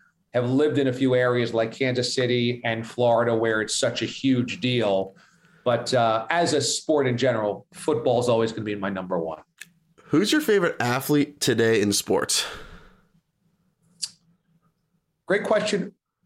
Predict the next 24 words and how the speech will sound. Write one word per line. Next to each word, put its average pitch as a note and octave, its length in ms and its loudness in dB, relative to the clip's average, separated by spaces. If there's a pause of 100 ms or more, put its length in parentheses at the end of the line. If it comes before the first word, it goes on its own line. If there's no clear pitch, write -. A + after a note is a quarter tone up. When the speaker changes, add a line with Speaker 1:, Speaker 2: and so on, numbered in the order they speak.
(140)
Speaker 1:
Might E3+ 280 -2
be A#3+ 140 2
Giannis. A3 720 -2 (420)
Um, D3 720 0 (640)
I D#3+ 40 2
like G#3+ 300 2
the C#4+ 60 -2
guys D#3+ 680 0 (680)
who D3 260 2
are B2+ 380 2 (440)
great, E3 520 0
but C#3 120 0
also D#3+ 380 2
have, C3 720 -2 (440)
um, G#2+ 380 -4
no E3 280 2
ego, C#3 680 2 (460)
also D3 360 0
have C#3 200 0
a B2 60 2
really C#3 340 2
great C3 480 0
world B2+ 440 0
perspective A#2 960 -2